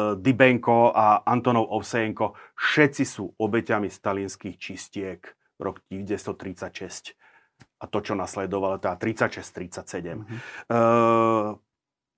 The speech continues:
Speaker 1: po-, to, čo som, Podvojský a Nogín, tí zomreli ako v posteli. E, Nogín mal zdravotné problémy, ten zomrel v tisíc deväťsto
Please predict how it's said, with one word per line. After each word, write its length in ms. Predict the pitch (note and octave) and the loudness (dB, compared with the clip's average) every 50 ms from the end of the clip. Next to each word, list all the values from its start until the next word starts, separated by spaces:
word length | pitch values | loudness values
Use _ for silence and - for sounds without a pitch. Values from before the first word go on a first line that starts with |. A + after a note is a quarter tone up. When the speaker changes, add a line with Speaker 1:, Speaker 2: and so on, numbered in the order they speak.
| _ - | _ -2
Speaker 1:
po-, 160 | D3 D#3+ - | -2 -2 0
to, 160 | - F3+ F3+ | 2 2 2
čo 80 | F3+ F3+ | 2 0
som, 240 | D#3 D#3+ D#3 C3 - | -4 -2 -2 -2 2
Podvojský 640 | - D3 D#3+ E3 F3+ F3+ E3+ D#3+ - - - F3 E3 | 2 2 4 4 4 4 4 2 0 -2 -2 -2 0
a 160 | - B2 A#2+ | 2 2 4
Nogín, 480 | B2+ C3+ C#3+ C3+ D3+ D#3 D#3 D#3 D3+ D3+ D3+ D3+ D#3 D#3 C#3+ - | 4 4 4 6 4 4 6 6 4 4 4 4 4 2 2 0
tí 240 | - C#3+ D3 D3 B2+ | -2 -2 -2 0 2
zomreli 480 | A2+ B2+ B2+ C3+ C#3 C#3 C#3 D3 C#3+ | 2 4 4 6 6 6 4 4 4
ako 240 | C#3 B2 - B2 - | 4 2 0 -2 -6
v 20 | |
posteli. 500 | - - - - - - C3+ C3 C#3 D#3 | -8 -12 -14 -12 -2 2 4 6 6 6
E, 80 | F3+ F3+ - - _ _ _ _ _ _ - - - - - - - - - A#2 A2+ A#2 A#2 A2+ A2+ | 4 2 -2 -12 _ _ _ _ _ _ -20 -20 -20 -20 -20 -20 -10 -4 0 2 4 4 4 4 6
Nogín 400 | A#2 C3 D3+ D#3 C#3+ E3 E3 D3+ D3 C#3 | 6 8 8 8 10 10 10 12 12 12
mal 160 | C3+ C3 C3 | 12 10 10
zdravotné 480 | G2+ G2 B2+ C3 C#3 C#3 C3+ - C3 - | 8 8 8 10 10 8 6 2 0 4
problémy, 480 | - B2 A#2+ A2+ A#2+ A#2+ A2+ G#2 G2 | 6 6 6 6 6 2 2 0 -2
ten 240 | G2 G#2+ G#2+ A2 G#2+ G#2+ A2 G#2+ | -2 -2 -2 -2 0 0 -2 -2
zomrel 320 | G2+ A2 A2 A2 A2 G#2 F#2 | 0 0 0 0 0 -2 -2
v 80 | - | -4
tisíc 240 | A2 - - A2+ G#2 | -8 -10 -8 -6 -2
deväťsto 560 | G2 A#2 A2+ A2 G#2 - - - A2+ G#2+ G2 | 0 2 2 2 0 -2 0 2 2 4 2